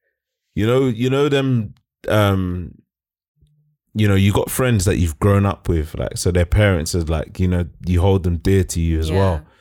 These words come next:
Speaker 1: So when he came and, you know, he was talking about, like, memories,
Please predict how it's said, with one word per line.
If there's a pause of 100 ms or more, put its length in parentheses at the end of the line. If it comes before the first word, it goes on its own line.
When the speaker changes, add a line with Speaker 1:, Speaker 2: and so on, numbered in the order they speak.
(280)
Speaker 1:
So
when
he
came
and, (100)
you
know,
he
was
talking
about, (1700)
like,
memories,